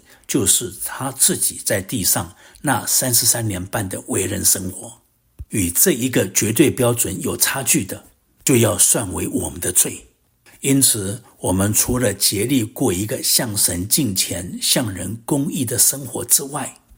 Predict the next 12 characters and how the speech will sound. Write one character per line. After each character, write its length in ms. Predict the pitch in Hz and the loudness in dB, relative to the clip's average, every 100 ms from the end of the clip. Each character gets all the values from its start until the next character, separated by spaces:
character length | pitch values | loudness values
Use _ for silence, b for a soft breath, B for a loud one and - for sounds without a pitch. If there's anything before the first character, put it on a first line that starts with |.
| _ _ - - | _ _ -20 -8
我 140 | - 87 | -2 0
们 140 | 90 | 0
还 200 | 87 113 | 0 2
要 120 | 117 | 2
学 260 | 98 - 104 | 2 0 0
会 260 | 101 117 90 | 0 0 0
经 340 | - 143 147 | 0 0 0
常 420 | - 95 87 - - - | 0 -2 -6 -8 -8 0
自 260 | - 160 | 2 2
我 260 | 101 90 98 | -4 -2 2
省 280 | - 90 - | 0 0 -6
察， 360 | - 104 - | -6 -10 -16